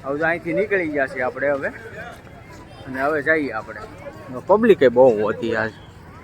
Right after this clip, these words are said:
હવે ફેમિલી, આપણે તિથલ બીચથી હવે આવી જશે સ્વામિનારાયણ ભગવાનના મંદિરે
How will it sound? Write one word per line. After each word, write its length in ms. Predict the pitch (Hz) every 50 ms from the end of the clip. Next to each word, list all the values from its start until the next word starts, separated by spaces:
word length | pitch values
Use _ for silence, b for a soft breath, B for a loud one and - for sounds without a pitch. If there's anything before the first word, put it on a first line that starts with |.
| - - - - - - - - -
હવે 100 | 143 139
ફેમિલી, 380 | - 147 170 185 190 185 180
આપણે 220 | 185 180 180 185 165
તિથલ 400 | - - 180 180 - 202 202 196
બીચથી 400 | 170 180 185 180 - - 202 190
હવે 220 | 180 175 180 180
આવી 180 | 170 170 175 175
જશે 260 | 170 175 165 170 170
સ્વામિનારાયણ 480 | 151 - 180 165 165 165 165 165 160 156
ભગવાનના 440 | 143 151 151 160 170 165 160 156
મંદિરે 560 | 151 151 156 156 156 147 135 120 107 104 104